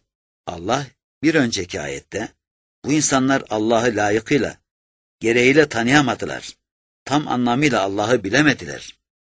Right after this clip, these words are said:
Allah'a zayıf, güçsüz dediler. Allah yeryüzü insanların işlerine karışamaz dediler.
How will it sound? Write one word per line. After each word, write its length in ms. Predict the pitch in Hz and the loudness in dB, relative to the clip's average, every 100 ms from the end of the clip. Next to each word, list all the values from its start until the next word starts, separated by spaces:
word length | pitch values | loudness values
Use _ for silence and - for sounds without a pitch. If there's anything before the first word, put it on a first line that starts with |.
| _ _ _ | _ _ _
Allah'a 360 | 107 117 123 131 | -4 -2 0 0
zayıf, 460 | 104 92 131 - | -2 -4 -4 -6
güçsüz 400 | - 104 - 131 | -14 -12 -10 -4
dediler. 500 | 123 110 95 82 - - _ _ _ _ _ _ | -2 -2 -2 -8 -10 -18 _ _ _ _ _ _
Allah 400 | - 107 117 110 - _ _ - | -8 -2 0 -2 -6 _ _ -4
yeryüzü 400 | 110 117 107 123 | 0 0 -2 -4
insanların 720 | 110 - 110 104 107 117 117 | -4 -4 -4 -4 -4 -4 -4
işlerine 420 | - - 101 110 | -4 -4 -4 -4
karışamaz 640 | 107 92 95 - 123 120 107 | -6 -8 -8 -4 -2 -2 -2
dediler. 460 | 101 87 76 - | -4 -4 -8 -12